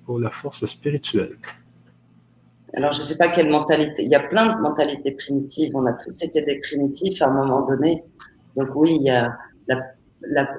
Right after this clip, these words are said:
Speaker 2: je dis le polissage de l'ego. On caresse nos humeurs pour qu'elles soient de plus en plus câlinées et puis, puis douces et puis ne plus avoir de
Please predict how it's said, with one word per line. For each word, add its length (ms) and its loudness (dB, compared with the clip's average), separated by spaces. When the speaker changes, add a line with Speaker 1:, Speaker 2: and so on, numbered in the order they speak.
Speaker 2:
je 160 -4
dis 160 0
le 200 2
polissage 680 4
de 100 2
l'ego. 600 4
On 100 -4
caresse 880 2
nos 260 4
humeurs 640 0
pour 160 -10
qu'elles 200 -2
soient 220 -2
de 100 -10
plus 200 -6
en 240 -2
plus 480 -6
câlinées 760 4
et 60 0
puis, 420 -4
puis 320 -6
douces 580 0
et 160 -6
puis 360 -8
ne 80 0
plus 260 -2
avoir 460 2
de 460 -2